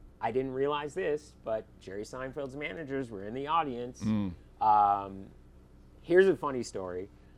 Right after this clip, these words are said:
Speaker 1: I was so, like, uh, honorable and noble and, you know, had values back then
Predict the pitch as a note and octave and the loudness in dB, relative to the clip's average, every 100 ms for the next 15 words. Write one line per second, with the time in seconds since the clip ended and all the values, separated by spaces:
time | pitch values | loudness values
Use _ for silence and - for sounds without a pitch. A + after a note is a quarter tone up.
0 | - - C#3 D#3 D3 - D3+ D3 D3 C3 | -10 0 2 2 0 -4 -2 0 0 0
1 | A2+ G#2+ - - - G2 F2+ E2+ E2 D#2 | -2 -4 -12 -20 -12 -10 -8 -10 -12 -14
2 | - - - G#2+ A#2+ C3 C3 B2+ C3+ C3+ | -18 -20 -12 -6 -4 -2 -2 0 0 -2
3 | G2+ F#2 G2+ A2+ A2+ B2 B2+ B2+ A2+ F#2 | -6 -8 -4 -2 2 2 4 2 -2 -6
4 | E2+ F2 - A#2 F2+ F2 E2 G2+ G2+ F#2 | -12 -14 -10 -10 -8 -10 -10 -4 -4 -2
5 | G2+ A2+ C3 C3 C3 A#2 C3 C3 - C3+ | 0 0 0 0 0 0 0 0 -2 -4
6 | C3+ C#3 | -4 -8